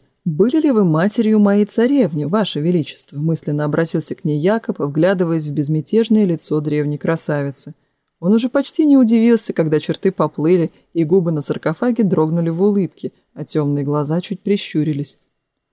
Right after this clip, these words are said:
Даже не отшатнулся, привыкал, что ли?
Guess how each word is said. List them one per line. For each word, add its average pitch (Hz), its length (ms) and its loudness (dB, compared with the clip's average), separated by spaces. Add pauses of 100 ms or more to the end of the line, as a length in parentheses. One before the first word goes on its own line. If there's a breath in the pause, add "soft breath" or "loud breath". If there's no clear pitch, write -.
(640)
Даже 220 380 4
не 240 120 6
отшатнулся, 226 720 0
привыкал, 202 460 0
что 151 260 0
ли? 147 160 -2